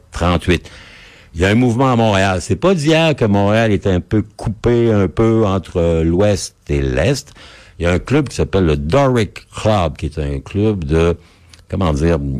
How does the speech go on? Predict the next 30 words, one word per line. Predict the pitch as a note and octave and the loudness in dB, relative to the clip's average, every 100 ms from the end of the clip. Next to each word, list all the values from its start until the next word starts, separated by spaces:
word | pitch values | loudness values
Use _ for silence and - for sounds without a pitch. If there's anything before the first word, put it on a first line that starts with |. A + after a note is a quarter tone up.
| - | -6
d'anglo-saxons | F2 A#2 B2 C3+ C#3 A#2 F#2 - A#2+ | -2 0 2 2 2 -2 -2 0 0
protestants | G#2+ G2+ F#2+ F2 A2 G#2+ F#2 | 0 -2 -2 -4 -2 -2 -2
orangistes, | D#2+ D#2 D2 - F#2 G#2 - - | 0 0 -2 -2 -4 -6 -12 -10
euh, | D#2 D2+ | -6 -6
qui | - E2 | -6 -4
vont, | C#2+ G#2 A2 G#2 - - - - | 0 2 2 -2 -8 -20 -20 -8
euh, | D2+ C#2+ D2 C2+ C2+ C#2 - - A2+ | -4 -2 -4 -4 -6 -6 -6 -4 -6
s'inspirer | - - A#2 - A2+ G2+ B2 | -4 -2 -2 0 0 2 0
de, | F2 E2+ D#2+ | 2 2 2
d'éditoriaux | D#2+ F2 D2 - F2+ F2+ G2+ G2+ | 2 0 -2 0 0 2 2 0
virulents | B2+ F#3+ B3 F#3 E3+ D#3+ D3 | -2 0 0 2 2 2 2
dans | A2 | 0
la | F#2+ F2 | 0 -2
presse | G#2 G2+ | -2 -2
anglophone | F#2 D#2+ C#2+ - D2+ F#2+ B2 | -2 -2 -4 -4 -2 -2 -2
et | F2+ | -4
qui | - D#2+ | -4 -2
vont | E2+ | 0
aller | F2 | 0
faire | D#2 G#2 | 0 0
une | E2+ C#2+ C#2+ C#2 | 0 -2 -2 0
émeute, | F#2+ B2+ B2 A#2+ | 2 4 2 -2
ils | E2+ | -4
vont | D#2 | -2
aller | D#2+ E2+ | -2 -2
sacrer | - G#2 G#2 | -2 -4 -2
le | F2+ | -2
feu | B2 | 0
au | G2+ | 0
Parlement. | E2+ C2+ B1+ | 0 0 -4